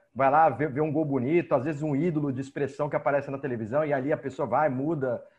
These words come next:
ou escolhe o clube de coração. Eu não tive essa, essa chance, eu já nasci santista, né? Meu pai foi goleiro, então, é, a minha casa sempre, é, é, respirou Santos Futebol Clube,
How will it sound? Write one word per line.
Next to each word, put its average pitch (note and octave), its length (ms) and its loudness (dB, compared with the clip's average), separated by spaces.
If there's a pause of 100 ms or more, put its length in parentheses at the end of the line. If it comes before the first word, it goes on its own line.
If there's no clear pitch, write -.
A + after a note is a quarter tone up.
(120)
ou C#3 160 2
escolhe C#3 440 0
o C3+ 40 -2
clube C3+ 220 -6
de C3+ 60 -4
coração. C#3+ 580 -4 (320)
Eu E3+ 120 2
não G3 120 4
tive F#3+ 680 2
essa, D#3+ 420 0
essa E3+ 240 2
chance, D#3+ 580 0
eu C3 80 0
já D3 160 0
nasci F3+ 420 -2
santista, D3+ 720 -4
né? C#3+ 240 -4 (420)
Meu B2+ 160 -2
pai D3+ 240 6
foi D3+ 180 0
goleiro, F3+ 800 4 (340)
então, D#3+ 840 4
é, D3 320 2
a C3 160 2
minha D3+ 160 2
casa D#3 600 4
sempre, D#3+ 960 -2
é, B2 280 -4
é, A#2+ 220 -6
respirou D3 520 -2
Santos C#3+ 240 -8
Futebol D#3 360 -4
Clube, F3 500 -2